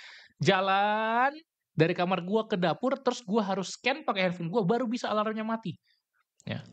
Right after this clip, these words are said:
Cuy, itu keren banget cuy gitu loh. Gua nggak akan bisa kalah dari alarm lagi gitu. So, gua sangat merekomendasikan Alarmy buat lo yang mau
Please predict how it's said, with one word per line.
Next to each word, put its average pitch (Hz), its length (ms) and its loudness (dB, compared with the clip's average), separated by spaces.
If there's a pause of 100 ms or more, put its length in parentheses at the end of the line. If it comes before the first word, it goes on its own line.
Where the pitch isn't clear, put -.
(720)
Cuy, 233 240 2
itu 339 80 -2 (240)
keren - 240 2
banget 349 400 0
cuy 220 240 0
gitu 147 240 -4
loh. 120 40 -14 (360)
Gua 285 240 2
nggak 151 160 -4
akan 165 160 -2
bisa 151 400 0 (160)
kalah 143 400 2
dari 131 240 0
alarm 127 320 -4
lagi 165 240 -2
gitu. 123 160 -10 (1300)
So, 196 320 4 (480)
gua 175 160 2
sangat 196 400 -2
merekomendasikan 151 560 -4
Alarmy 139 560 -2
buat 135 340 0 (140)
lo 131 240 0
yang 123 260 0
mau 131 380 0